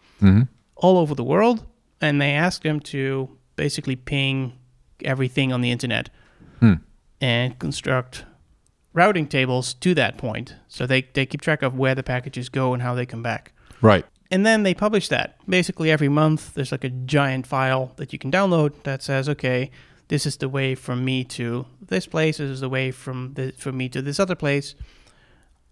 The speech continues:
Speaker 2: And, yeah, everybody can download that and play with that.
Speaker 1: So it's like an unofficial roadmap for the internet, which they're making.
Speaker 2: Exactly.
Speaker 1: Which has got colorful lines and map of the world. And is that how I should see it?
Speaker 2: Yeah, exactly.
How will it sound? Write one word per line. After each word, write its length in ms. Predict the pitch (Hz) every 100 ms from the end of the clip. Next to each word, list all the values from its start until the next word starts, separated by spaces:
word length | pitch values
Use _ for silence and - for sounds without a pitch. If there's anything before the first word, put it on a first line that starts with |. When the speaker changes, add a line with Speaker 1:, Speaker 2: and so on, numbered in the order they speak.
| -
Speaker 2:
And, 500 | 143 147 139 135 - - _
yeah, 260 | 196 139 131
everybody 340 | 139 135 131
can 120 | 131 131
download 280 | 147 147
that 120 | 131 123
and 100 | 127
play 160 | 208
with 120 | 214
that. 180 | 113 92 - -
Speaker 1:
So 100 | 127
it's 100 | 120
like 180 | 123 139
an 80 |
unofficial 880 | - 131 135 127 - 120 - 113 104
roadmap 520 | 101 110 104 104 98 -
for 100 | 95
the 100 | 90
internet, 480 | 82 67 80 - - -
which 220 | 95 87
they're 160 | 90 82
making. 360 | 80 80 90 - _ _
Speaker 2:
Exactly. 540 | 208 156 131 123 - - _ - - -
Speaker 1:
Which 240 | - 98 -
has 220 | 92 -
got 420 | - 98 - -
colorful 460 | - 101 87 92 90
lines 460 | 87 87 87 -
and 240 | 76 82 90 - - - _ -
map 380 | 92 101 95
of 100 | 95
the 100 | 87 87
world. 420 | 87 85 87 87
And 240 | 87 90
is 120 | 92 -
that 120 | 98
how 180 | 95 95
I 60 |
should 220 | 92 95
see 140 | - 98
it? 120 | 92 - - -
Speaker 2:
Yeah, 140 | 302 160
exactly. 460 | 165 139 123 113